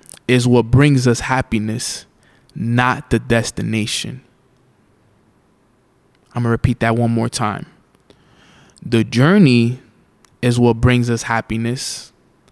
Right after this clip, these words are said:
not the destination. You see, when you were on your way to the top over here, you were excited about getting to the top of the mountain. You were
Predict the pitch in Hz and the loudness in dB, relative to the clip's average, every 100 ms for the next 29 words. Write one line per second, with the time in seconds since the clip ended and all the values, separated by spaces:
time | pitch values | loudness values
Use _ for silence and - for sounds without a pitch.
0 | _ _ _ _ _ 123 110 117 131 123 | _ _ _ _ _ -10 -4 0 0 0
1 | 120 - - 117 117 113 110 - 107 120 | -4 -10 -10 -8 -4 -6 -6 -8 -8 -6
2 | 113 - - 135 _ _ _ _ _ _ | -6 -8 -12 -16 _ _ _ _ _ _
3 | _ _ _ - - 120 - 127 117 - | _ _ _ -16 -6 -4 2 4 2 -4
4 | _ - _ 123 123 180 190 151 147 135 | _ -20 _ 0 4 4 4 4 2 2
5 | 123 135 123 123 113 - 170 165 123 117 | 2 0 0 -4 -4 -6 -8 -4 -2 0
6 | 120 117 113 123 - - 147 233 135 113 | 0 -2 -2 -6 -12 -6 0 2 0 -2
7 | - - 277 131 120 117 117 117 113 117 | -4 -2 0 0 2 0 0 -4 -4 -4
8 | 107 - 117 117 113 117 101 98 127 _ | -4 -6 -8 -6 -6 -6 -6 -10 -14 _
9 | _ _ _ - 143 123 113 | _ _ _ -4 2 2 0